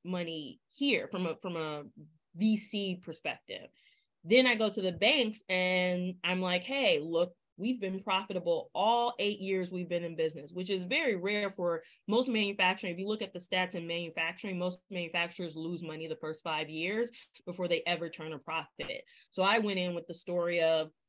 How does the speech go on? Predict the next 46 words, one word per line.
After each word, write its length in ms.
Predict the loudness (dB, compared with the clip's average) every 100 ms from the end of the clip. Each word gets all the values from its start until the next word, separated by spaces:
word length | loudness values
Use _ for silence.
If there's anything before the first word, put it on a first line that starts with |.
| _ _
"Look, 400 | 0 4 6 6 2 _
we 220 | 0 4
have 100 | 4
a 60 | 4
great 340 | 6 6 4
business 320 | -2 0 0
margin, 540 | 0 0 -2 -4 -8 -8 0
uh, 140 | 2
model. 500 | 2 2 2 2 2
Our 140 | 2 2
margins 560 | 4 2 4 2 2
are, 420 | 2 2 2 0 -4 _ _
you 80 | -2
know, 100 | -2
close 220 | 0 0 0
to 100 | -6 -2
thirty 280 | 0 -2 -2
percent, 420 | -4 0 0 -2 -4
which 220 | -6 0
is 280 | 0 0 -4 _ _
very 520 | -10 6 8 8 6 0
high 400 | -4 -4 -4 -4
for 140 | -4
a 40 | -2
manufacturing 640 | -4 0 -2 -2 -8 -8
company," 540 | -10 -10 -8 -8 -10 -20 -20 0
like, 220 | 2 4
all 220 | 4 4 4
these 240 | 2 0
things. 520 | -2 0 0 -2 -6 -4
And 280 | -2 0
literally 360 | 2 6 6 4
what 240 | 2 0
came 220 | 0 -2 2
back 200 | 2 2
to 60 |
me 100 | -2
was 160 | -2 0
like, 240 | 0 -2 -4 -8 2
"Oh 140 | 2
yeah, 300 | 4 4 4
w-, 260 | 0 -2 -4
it 160 | -4
would 140 | -2 -2
be 80 | -2
great. 400 | 2 2 2